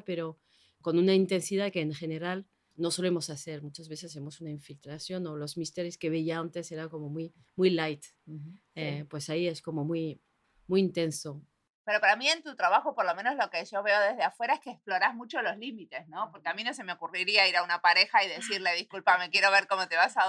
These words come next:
Speaker 3: dormir". Me da vergüenza. <laughs> Como, como, ¿no? Como vos te metés muy profundamente.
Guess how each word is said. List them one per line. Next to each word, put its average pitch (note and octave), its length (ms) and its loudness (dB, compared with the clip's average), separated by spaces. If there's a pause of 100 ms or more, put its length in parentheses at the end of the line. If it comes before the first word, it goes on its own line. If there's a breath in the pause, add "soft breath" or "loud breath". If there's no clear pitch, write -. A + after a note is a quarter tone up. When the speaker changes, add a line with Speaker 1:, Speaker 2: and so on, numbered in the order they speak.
(140)
Speaker 3:
dormir". F3+ 380 -8
Me F#3+ 120 -4
da G#3 180 10 (140)
vergüenza. A#3+ 720 6
<laughs> C#4 1080 8 (840 loud breath)
Como, G3+ 320 4 (220)
como, G3 280 0
¿no? D#4 240 2
Como G3+ 280 -6
vos A#3+ 220 -2
te A#3+ 120 -6
metés A#3 540 -6
muy A#3+ 240 -12
profundamente. A3 1000 -4